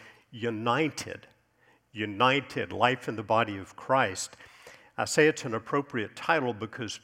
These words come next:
the Apostle Paul begins the book in chapter one with an appeal to the church, uh, whereby he writes, "By the name of our Lord Jesus Christ,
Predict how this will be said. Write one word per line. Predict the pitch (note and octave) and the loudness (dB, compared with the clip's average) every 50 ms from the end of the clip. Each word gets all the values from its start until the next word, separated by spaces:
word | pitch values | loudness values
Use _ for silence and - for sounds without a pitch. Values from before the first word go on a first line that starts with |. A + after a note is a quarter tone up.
| - - | -12 -8
the | B2+ A2+ | -8 -8
Apostle | G#2 - - - D3 C#3 - - A#2+ | -8 -4 -2 -2 -2 0 -2 -6 -10
Paul | G2 - - C#3+ B2+ A#2+ A#2 | -10 -6 -2 0 0 0 0
begins | G#2 G#2+ F#2+ F#2 A2+ C3+ C#3+ C#3 - - - - | -4 -6 -6 -4 -4 -4 -4 -4 -8 -10 -10 -10
the | A2+ | -10
book | F#2+ F#2 B2+ A#2 A2 - B2+ | -6 -4 -4 -4 -4 -4 -8
in | G#2 F#2 | -10 -8
chapter | - - - B2+ A#2+ - - A#2 G#2+ | -8 -2 0 0 0 0 -2 -8 -10
one | G2+ G2+ A#2 B2 B2 A#2 G#2+ | -6 -2 -2 0 0 0 -2
with | G#2+ A#2 A2 - | -4 -6 -6 -6
an | - G#2 F2+ | -8 -10 -10
appeal | - _ - - - - G3+ G3 E3+ B2 G2+ G2 A#2 A2+ - - - - _ _ - | -12 _ -18 -16 -12 -10 -6 -2 -2 -2 -2 -2 -6 -8 -10 -14 -20 -20 _ _ -12
to | - B2 | -10 -8
the | G#2 A2 G#2+ | -6 -8 -6
church, | - - - - - E3 D3+ A2+ G#2+ A#2 - - - - - - - - - - _ - | -6 -6 -4 2 4 4 4 4 4 0 -4 -8 -10 -10 -12 -14 -20 -20 -20 -20 _ -6
uh, | - A2+ A2+ A2+ A2 - | -4 -2 -2 -2 -2 0
whereby | C3+ C#3 C#3+ B2 C3+ C3+ C3 B2 | 2 2 4 6 6 6 6 4
he | A2+ B2 B2+ | 2 0 -4
writes, | G#2+ A2+ A#2+ A#2 A#2+ B2+ - - - - - _ | -2 0 2 2 2 2 0 -6 -12 -14 -16 _
"By | - A#2 G#2+ B2 B2 | -4 2 4 4 4
the | A2 A#2 G#2+ | 2 0 0
name | A#2 B2 C#3 D#3+ F3 F3+ | 2 4 4 4 4 2
of | D#3+ C3 B2+ | 2 4 4
our | B2+ A#2+ A#2+ | 4 4 2
Lord | A#2+ A#2+ C3 C3+ C3+ A#2 | 2 0 0 -2 -2 -2
Jesus | - C3+ C3 B2 - - A2 G#2 - | -2 -2 -2 -2 -2 -4 -6 -6 -8
Christ, | - - - - D3+ D3 C3 A2 G#2+ A#2 - - | -10 -8 -2 2 4 4 4 4 2 0 -4 -6